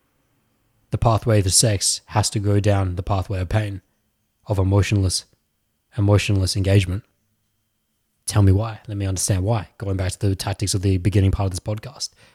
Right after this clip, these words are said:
what have you experienced in your life? If those questions don't yield any results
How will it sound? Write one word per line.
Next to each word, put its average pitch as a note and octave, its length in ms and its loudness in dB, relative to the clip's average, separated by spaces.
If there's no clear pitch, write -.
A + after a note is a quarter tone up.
what G2 140 2
have F#2 100 0
you F#2+ 60 2
experienced F#2 400 0
in G2 60 -4
your F2+ 100 -6
life? G#2+ 280 -8
If - 120 -14
those G#2 200 4
questions G#2 440 2
don't G2 240 0
yield G2 300 6
any F#2 140 2
results G2+ 420 2